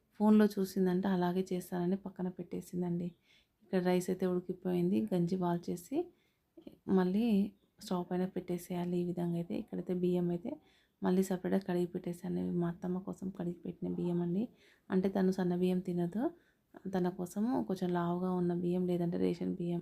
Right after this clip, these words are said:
ఈ రెండిట్లో ఏవైనా వండుతాను. అక్కడైతే అన్నం అయిపోయింది. ఇప్పుడు పప్పు అయితే రుబ్బుదాం అనేసి అయితే తీసానండి. పప్పు రుబ్బి పక్కన ఉంచానంటే సగం పని అయిపోతుందండి. ఎందుకంటే రొట్టె చేయాలి. నాన్ వెజ్ ఉంది అంటే ఖచ్చితంగా రొట్టె చేయాలండి. ఆ విధంగా అయితే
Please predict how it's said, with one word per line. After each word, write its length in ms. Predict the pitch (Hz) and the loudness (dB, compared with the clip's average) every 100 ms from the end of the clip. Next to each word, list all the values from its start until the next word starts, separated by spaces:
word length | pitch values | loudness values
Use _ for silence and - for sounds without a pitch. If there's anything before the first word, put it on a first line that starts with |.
| - | -4
ఈ 100 | 190 | -4
రెండిట్లో 400 | 180 175 175 - | -2 -2 -4 -2
ఏవైనా 340 | 190 180 175 180 | 0 0 0 0
వండుతాను. 480 | 180 170 175 170 196 294 _ _ _ _ _ - | -2 -4 -6 -4 -2 -4 _ _ _ _ _ -10
అక్కడైతే 360 | 190 180 180 190 | -6 -4 -4 0
అన్నం 260 | 180 185 180 | 2 2 2
అయిపోయింది. 380 | 175 180 185 | 0 0 0
ఇప్పుడు 160 | 190 196 | 0 0
పప్పు 220 | 180 170 185 | -4 -4 -4
అయితే 160 | 185 | -2
రుబ్బుదాం 540 | 185 175 170 175 175 170 | -4 -4 -2 0 2 4
అనేసి 240 | 170 170 | 2 0
అయితే 140 | 180 | -4
తీసానండి. 600 | - 180 180 175 170 175 220 _ _ _ _ - | -4 -4 -2 -2 0 0 -2 _ _ _ _ -6
పప్పు 220 | 190 - | -2 2
రుబ్బి 260 | 208 190 - | 2 2 -4
పక్కన 260 | 180 170 185 | -8 -2 0
ఉంచానంటే 600 | 180 180 180 170 175 226 226 214 - _ _ _ - | 0 0 0 0 -2 -2 0 0 -4 _ _ _ -8
సగం 220 | 180 180 | -2 -2
పని 220 | 185 180 | 0 0
అయిపోతుందండి. 800 | 180 185 180 175 175 175 180 180 196 | 0 0 -4 -4 -2 0 0 2 4
ఎందుకంటే 400 | 190 180 180 180 | 4 2 -2 -2
రొట్టె 240 | 175 185 | -2 -4
చేయాలి. 520 | 185 180 175 170 185 240 - _ _ - | -4 -2 -2 -2 -2 -4 -6 _ _ -4
నాన్ 240 | 196 190 196 | 2 6 6
వెజ్ 200 | 196 196 | 6 4
ఉంది 240 | 185 190 | 4 4
అంటే 220 | 185 175 190 | 4 2 -2
ఖచ్చితంగా 440 | 180 - 180 180 | -6 -8 -6 -4
రొట్టె 200 | 175 180 | -4 -6
చేయాలండి. 560 | 170 180 175 175 175 214 269 _ _ _ - | -6 -4 -2 -2 0 -2 -4 _ _ _ -8
ఆ 100 | 185 | -4
విధంగా 360 | 175 175 180 175 | -2 -2 -2 -2
అయితే 240 | - 233 | -4 -2